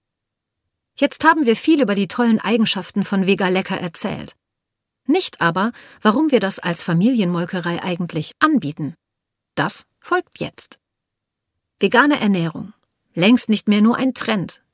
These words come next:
Produkte aus rein pflanzlichen Rohstoffen selbst entwickeln, herstellen und auf den Markt bringen?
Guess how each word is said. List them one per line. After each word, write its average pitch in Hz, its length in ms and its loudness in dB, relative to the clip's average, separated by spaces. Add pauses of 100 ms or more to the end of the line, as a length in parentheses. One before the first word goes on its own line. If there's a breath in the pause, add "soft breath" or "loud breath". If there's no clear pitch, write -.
(120)
Produkte 208 480 0
aus - 180 -2
rein 156 180 -2
pflanzlichen 196 520 0
Rohstoffen 165 680 -4
selbst 175 400 0
entwickeln, 175 560 -2 (160)
herstellen 196 680 0 (100)
und 190 160 -2
auf 202 100 -6
den 175 140 -2
Markt 226 340 -2
bringen? 180 380 0